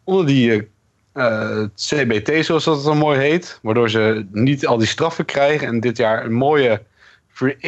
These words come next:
agent zouden kunnen signen. Hè, de, de, de, het gonst al met de geruchten over Bryce Harper. Dus ze, ze, ze dumpen wat salary en ze voegen twee in principe betere spelers toe. En ze geven daarop, eh,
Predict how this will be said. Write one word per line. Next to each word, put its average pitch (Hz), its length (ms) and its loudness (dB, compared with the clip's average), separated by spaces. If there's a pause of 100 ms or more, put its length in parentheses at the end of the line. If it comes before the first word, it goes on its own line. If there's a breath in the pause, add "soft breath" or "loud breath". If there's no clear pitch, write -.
agent 180 180 0
zouden 165 220 0
kunnen 156 220 0
signen. 151 440 0
Hè, 143 200 -2
de, 135 240 -2
de, 117 160 -10
de, - 200 -20 (180)
het 113 120 -18
gonst 147 340 0
al 120 500 2
met 113 100 -12
de - 60 -14
geruchten 127 360 -2
over 107 140 2
Bryce 104 260 0
Harper. 135 380 -2 (1160 loud breath)
Dus - 140 -6
ze, 147 220 2
ze, 151 280 -2 (100)
ze 135 140 0
dumpen 165 320 0
wat 139 120 -2
salary 147 400 0
en 143 360 -4
ze 139 140 -4
voegen 165 340 0
twee 143 380 0 (340 soft breath)
in - 80 -20
principe 151 320 0
betere 151 360 -2
spelers 139 380 -2
toe. 175 280 0 (480)
En 139 140 -6
ze 143 80 -2
geven 139 240 -2
daarop, 139 360 0
eh, 101 320 0